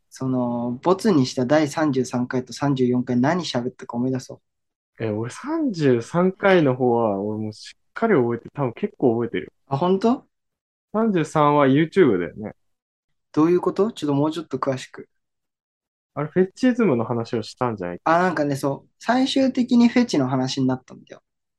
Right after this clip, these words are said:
Speaker 2: うん。
Speaker 1: でもなんかその、なんでその話
Speaker 2: 俺が
Speaker 1: なったか。
Speaker 2: YouTuberで、
Speaker 1: うん。
Speaker 2: あの、柑橘メタルっていう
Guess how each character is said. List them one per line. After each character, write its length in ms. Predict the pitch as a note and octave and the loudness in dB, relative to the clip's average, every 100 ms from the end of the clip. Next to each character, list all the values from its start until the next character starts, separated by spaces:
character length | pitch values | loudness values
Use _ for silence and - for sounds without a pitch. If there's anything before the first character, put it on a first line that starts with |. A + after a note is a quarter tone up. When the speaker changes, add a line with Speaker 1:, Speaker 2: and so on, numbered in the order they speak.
| _ - | _ -2
Speaker 2:
う 80 | |
ん。 20 | C3 | 2
Speaker 1:
で 40 | |
も 140 | - - | 4 4
な 100 | - | 0
ん 40 | |
か 60 | - | -4
そ 140 | E3+ | 0
の、 220 | F#3+ F#3+ _ - | 0 0 _ 0
な 160 | G#3 | 2
ん 40 | D4 | 4
で 80 | C#4+ | 4
そ 140 | C4+ | 4
の 120 | C4+ | 4
話 500 | C4 C4 C4 B3+ F#4+ _ _ _ _ _ _ _ _ _ - | 2 2 2 -2 -4 _ _ _ _ _ _ _ _ _ -4
Speaker 2:
俺 300 | D3+ F3 F#3+ | 2 4 6
が 120 | A3 | 6
Speaker 1:
な 60 | E3+ | 4
っ 20 | |
た 40 | - | 4
か。 240 | A#2 - _ _ _ - | -2 -6 _ _ _ -4
Speaker 2:
YouTuber 580 | C3+ C3+ C#3 G#2+ F#2 F2 | -4 2 2 2 0 -4
で、 240 | F2 E2 _ _ _ | -6 -8 _ _ _
Speaker 1:
う 80 | C#3+ | 2
ん。 300 | C#3 B2+ B2+ _ _ _ _ _ _ | 2 2 -4 _ _ _ _ _ _
Speaker 2:
あ 160 | A#2 A2 | -12 -10
の、 100 | G#2 | -8
柑 240 | - C#3+ | -4 -4
橘 300 | D3 - D#3+ | -4 -6 0
メ 100 | D#3 | 0
タ 140 | D#3 A2 | 2 0
ル 160 | G2 | 0
っ 120 | _ - | _ -4
て 80 | |
い 360 | F#2 F#2 F#2 | 0 0 0
う 40 | G2 | -4